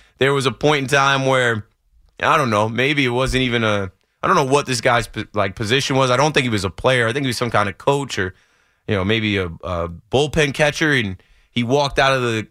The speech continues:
Cleveland dugout towards the bullpen, and the fans in the bleachers just started getting active. As soon as they saw some red sleeves,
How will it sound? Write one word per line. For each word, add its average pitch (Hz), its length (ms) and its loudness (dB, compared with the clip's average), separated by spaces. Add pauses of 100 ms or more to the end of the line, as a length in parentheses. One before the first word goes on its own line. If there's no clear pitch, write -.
(160)
Cleveland 139 440 0
dugout 131 440 2
towards 123 580 -2
the 117 60 0
bullpen, 127 520 0
and 110 140 -4
the 98 40 -8
fans 147 460 0
in 131 80 -2
the 123 80 -2
bleachers 117 800 -2 (320)
just - 160 -12
started 131 320 2
getting 117 280 2
active. 123 540 0
As 104 100 -10
soon 175 160 0
as 160 60 0
they 151 140 0
saw 147 320 2
some 120 260 0
red 139 240 0
sleeves, 135 720 -2